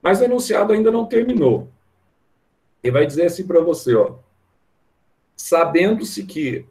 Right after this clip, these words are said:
o percentual em massa de hidrogênio nesse ácido é igual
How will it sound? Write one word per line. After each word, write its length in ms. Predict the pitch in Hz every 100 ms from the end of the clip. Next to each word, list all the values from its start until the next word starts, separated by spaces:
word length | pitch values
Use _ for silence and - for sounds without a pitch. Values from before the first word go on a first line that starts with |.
| -
o 460 | 147 151 123 113 -
percentual 1040 | - 208 - - 214 208 165 143 143 127 151
em 120 | 165
massa 520 | 131 143 185 - 135
de 140 | 123
hidrogênio 720 | 127 113 110 104 139 127 98 95 _ _ _ _ _ _
nesse 540 | 117 147 196 208 - 131
ácido 640 | 196 269 - 117 - - _ _ _ _ _ _ _ _
é 140 | 131 156
igual 760 | 160 139 131 135 185 190